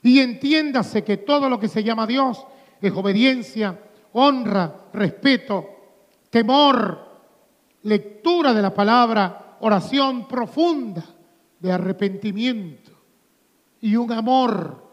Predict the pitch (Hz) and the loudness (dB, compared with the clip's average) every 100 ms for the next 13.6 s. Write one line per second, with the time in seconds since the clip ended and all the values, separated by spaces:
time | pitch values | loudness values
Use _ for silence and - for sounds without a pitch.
0 | _ _ _ _ - 180 185 175 220 220 | _ _ _ _ -10 -6 -4 -2 -2 0
1 | 196 160 147 - _ _ _ _ - - | -2 -6 -12 -18 _ _ _ _ -12 -8
2 | 196 185 180 220 208 196 190 175 208 185 | -4 -4 -4 -4 -4 -4 -6 -6 -6 -6
3 | 139 - _ _ _ _ 190 170 175 180 | -10 -20 _ _ _ _ -4 -2 -2 -2
4 | 180 165 151 - - - _ _ _ _ | -2 -6 -8 -14 -20 -20 _ _ _ _
5 | _ _ - 302 311 294 - - 302 294 | _ _ 0 2 2 -4 -8 2 2 2
6 | 254 - 269 254 - 269 214 147 - _ | -6 -6 -4 -4 -2 -2 -2 -6 -18 _
7 | _ _ _ _ _ - 254 262 254 262 | _ _ _ _ _ -2 -2 0 -2 -2
8 | 302 330 311 262 262 247 302 294 - 269 | -2 -4 -2 -2 -2 -4 -2 -2 -2 -6
9 | - 233 202 254 277 269 254 233 - _ | -4 -6 -2 -2 -2 -2 -4 -8 -20 _
10 | _ 220 220 294 302 294 277 - 226 226 | _ -8 2 2 2 0 0 -2 -4 -4
11 | 220 214 - 254 - 220 202 - - - | -6 -6 -6 -8 -4 -6 -6 -10 -14 0
12 | 226 220 240 208 - 262 214 - 170 180 | 0 0 -2 -2 -4 -4 -4 -6 -8 -6
13 | 190 196 226 220 196 - | -4 0 2 2 -2 -6